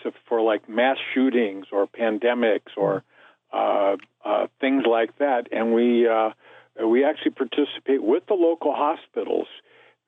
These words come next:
that, uh, for handling messages, and maybe their phone system goes down. Somebody runs through, uh, the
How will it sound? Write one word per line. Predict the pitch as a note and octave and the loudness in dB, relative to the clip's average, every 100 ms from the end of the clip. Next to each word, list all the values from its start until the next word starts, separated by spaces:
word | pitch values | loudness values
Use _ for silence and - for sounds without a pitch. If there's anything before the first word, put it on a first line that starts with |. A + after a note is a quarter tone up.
| G2+ | -6
that, | A2+ B2 A#2+ _ A#2+ | 0 0 0 _ -2
uh, | A2+ A2 - | 0 0 0
for | A#2 A2+ A2 | 0 2 2
handling | A#2 C3+ C3 C3 A#2+ | 0 0 2 0 0
messages, | A2+ B2 - A2+ B2 A#2 A#2+ A#2+ A2 | 0 -2 -2 -6 0 2 2 0 -2
and | - - _ - - | -6 -8 _ -10 -2
maybe | A#2 C#3+ | 0 2
their | D#3+ | 0
phone | - F3+ G3+ - | 0 -2 -2 -2
system | D3+ - B2 G#2 | -2 -2 -8 -4
goes | G#2+ G#2 F#2+ - | -2 -2 -2 -6
down. | G#2+ - - - _ _ _ _ | -6 -4 -8 -12 _ _ _ _
Somebody | B2 B2+ C#3 C3+ | -4 0 2 2
runs | A2 A#2 C3+ C#3 - - | 2 2 2 0 -4 -6
through, | C3 C3+ C#3 C3+ C3 B2+ | 0 2 4 2 2 2
uh, | B2+ B2 - _ _ _ - | 2 0 -2 _ _ _ -4
the | A#2 | -4